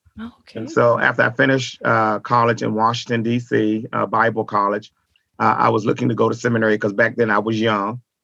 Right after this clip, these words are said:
Speaker 2: and felt like I needed some more training and some, to get a little older before I started pastoring.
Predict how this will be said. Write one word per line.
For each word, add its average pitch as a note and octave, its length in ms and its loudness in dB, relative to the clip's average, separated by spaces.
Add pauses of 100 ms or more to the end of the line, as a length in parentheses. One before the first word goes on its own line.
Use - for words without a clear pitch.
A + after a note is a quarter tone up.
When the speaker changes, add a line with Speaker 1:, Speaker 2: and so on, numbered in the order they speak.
(680)
Speaker 2:
and A#2+ 120 2
felt B2+ 200 2
like A#2 160 4
I A#2 60 4
needed A2+ 260 -2
some A2 140 -2
more A2 180 0
training A2+ 480 -2
and G2+ 160 -6
some, G2+ 520 -6
to - 200 -12
get B2 120 2
a A#2 80 2
little A2+ 280 2
older A#2 320 2
before G#2+ 320 -2
I G#2+ 40 -2
started A2 380 -2
pastoring. A2 540 -2